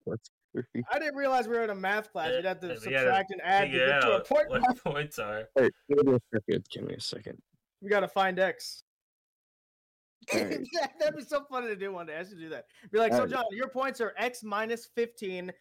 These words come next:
Speaker 2: times three plus
Speaker 1: Hmm.
Speaker 2: pi." <laughs> To figure that out.
Speaker 1: You know,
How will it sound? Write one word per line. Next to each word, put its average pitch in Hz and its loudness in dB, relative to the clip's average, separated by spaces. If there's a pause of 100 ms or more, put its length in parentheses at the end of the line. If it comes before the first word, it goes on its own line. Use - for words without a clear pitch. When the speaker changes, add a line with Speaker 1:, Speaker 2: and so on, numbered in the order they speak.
(140)
Speaker 2:
times 233 0 (160)
three 185 -2 (440)
plus 214 0
Speaker 1:
Hmm. 240 -4
Speaker 2:
pi." 135 -4 (180)
<laughs> 254 -2
To 415 0
figure 349 -2
that 294 2
out. - -4 (680)
Speaker 1:
You 143 6
know, 220 4